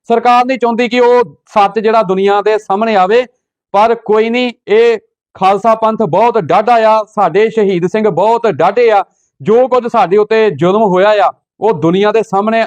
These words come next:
ਆ ਰਿਹਾ ਆ। ਜੇਕਰ ਸਰਕਾਰ ਇਸ ਫਿਲਮ ਦੇ ਉੱਤੇ ਪਾਬੰਦੀ ਲਗਾ ਦਿੱਤੀ ਹੋਈ ਆ, ਜੇਕਰ ਅਗਾਂਹ ਵੀ ਨਹੀਂ ਰਿਲੀਜ਼ ਹੋਣ ਦਿੱਤ-,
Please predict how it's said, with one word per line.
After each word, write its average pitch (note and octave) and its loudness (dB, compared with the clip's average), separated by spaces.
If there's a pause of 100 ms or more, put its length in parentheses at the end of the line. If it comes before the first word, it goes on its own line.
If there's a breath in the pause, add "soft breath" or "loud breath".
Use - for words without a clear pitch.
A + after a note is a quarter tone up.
(100)
ਆ F3 2
ਰਿਹਾ A3+ 0 (100)
ਆ। A3+ 0 (320)
ਜੇਕਰ G#3+ 0
ਸਰਕਾਰ G#3 0
ਇਸ A3+ 0
ਫਿਲਮ A#3+ -4
ਦੇ A#3+ 0
ਉੱਤੇ A3+ 0
ਪਾਬੰਦੀ G#3+ -4 (320)
ਲਗਾ F#3+ 0
ਦਿੱਤੀ A#3+ -2
ਹੋਈ G3+ 2
ਆ, G#3 0
ਜੇਕਰ G#3+ 0 (100)
ਅਗਾਂਹ A#3+ 0
ਵੀ D#4+ -2
ਨਹੀਂ C#4+ 0
ਰਿਲੀਜ਼ G#3+ 0
ਹੋਣ G3 0
ਦਿੱਤ-, D#3+ -6